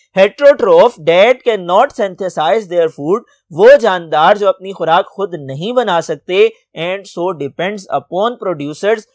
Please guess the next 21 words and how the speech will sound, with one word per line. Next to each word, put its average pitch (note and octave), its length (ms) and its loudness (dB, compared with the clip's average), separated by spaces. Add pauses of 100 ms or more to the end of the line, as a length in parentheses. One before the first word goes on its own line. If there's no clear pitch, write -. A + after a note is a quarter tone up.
(140)
और A3+ 380 4
प्रोड्यूसर्स G3 680 -6
पर A#3+ 280 -4
इनका F3+ 340 -2
दारोमदार E3 760 0
है F3+ 280 0 (280)
for F3+ 120 4
food, F#3 380 -2 (240)
खुराक D3 400 -6
के F3+ 60 -8
हसूल E3+ 480 -10
के C#3 160 -14
लिए, C#3+ 340 0 (280)
that G3+ 360 0 (160)
are D#3 260 -2 (120)
called E3 440 -2 (640)
consumers। G#3 520 -6 (960)
Dear A3+ 180 4
students, D#4+ 320 -8
कंज्यूमर्स A3+ 680 -4
की B3 380 -12